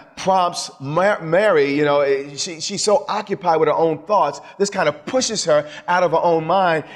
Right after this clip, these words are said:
and kinda wakes her up, a-, and she goes to the master. And that's why, again,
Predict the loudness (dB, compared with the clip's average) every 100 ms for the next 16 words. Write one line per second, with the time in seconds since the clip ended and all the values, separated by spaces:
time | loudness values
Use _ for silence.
0 | -6 -2 0 0 0 2 0 0 -2 0
1 | 0 -2 -6 -14 -4 0 0 0 -2 -4
2 | 0 2 2 0 -4 -4 -2 0 0 0
3 | -2 -4 -6 -8 -4 -2 -4 -4 -4 -2
4 | 0 -2